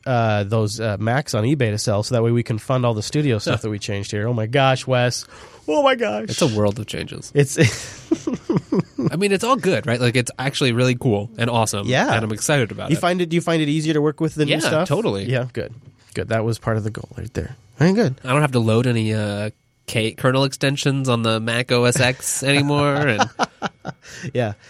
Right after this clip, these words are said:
Speaker 1: you don't have to, like,
Speaker 2: I
Speaker 1: uh,
Speaker 2: keep,
Speaker 1: s-
Speaker 2: I keep trying to use, like, the long options on the B S D user la-, it's just, uh,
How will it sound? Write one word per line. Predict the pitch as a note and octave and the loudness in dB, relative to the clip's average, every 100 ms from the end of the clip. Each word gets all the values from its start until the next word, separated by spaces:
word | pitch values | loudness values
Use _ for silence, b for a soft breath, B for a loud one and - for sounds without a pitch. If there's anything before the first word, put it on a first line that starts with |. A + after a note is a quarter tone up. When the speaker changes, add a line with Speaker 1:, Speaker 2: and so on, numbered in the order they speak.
| B C3 | B -2
Speaker 1:
you | |
don't | C#3 C#3 | 2 2
have | C3+ | 0
to, | B2 | 0
like, | A#2 G#2 G2+ | 0 0 -2
Speaker 2:
I | |
Speaker 1:
uh, | F#2 | 0
Speaker 2:
keep, | B2 | -2
Speaker 1:
s- | - - A#2+ | -2 -8 -8
Speaker 2:
I | |
keep | - B2+ | -2 -2
trying | - B2 A#2+ | 0 0 0
to | |
use, | A2 A2+ A#2 A#2 A#2 | 0 0 2 0 -2
like, | G#2+ | -4
the | - | -4
long | G#2+ G#2+ A2+ A#2+ | -4 0 2 2
options | A#2 A#2+ A#2 B2+ A#2+ A#2+ A2 | 2 0 0 -2 -2 -2 -2
on | G#2 | -4
the | G#2+ | -2
B | A#2+ A#2+ | 2 2
S | A#2 | 2
D | - B2 | 0 0
user | A#2 B2 B2 B2 | 2 2 2 2
la-, | A#2+ A2+ | 0 -2
it's | A2+ - | -4 -6
just, | G#2 | -6
uh, | G#2+ | -10